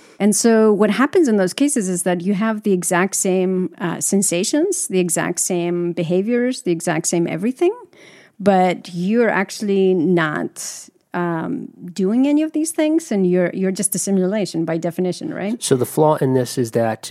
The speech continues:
Speaker 2: y-, you understand you exist, but it doesn't really tell you about what existence you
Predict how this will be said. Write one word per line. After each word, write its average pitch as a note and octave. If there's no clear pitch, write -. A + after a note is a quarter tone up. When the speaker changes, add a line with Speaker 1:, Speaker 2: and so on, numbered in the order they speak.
Speaker 2:
y-, D3
you C#3+
understand D3+
you A#2
exist, C3+
but C3
it B2
doesn't D#3+
really C#3+
tell D3
you B2+
about A2+
what A#2
existence A2
you G2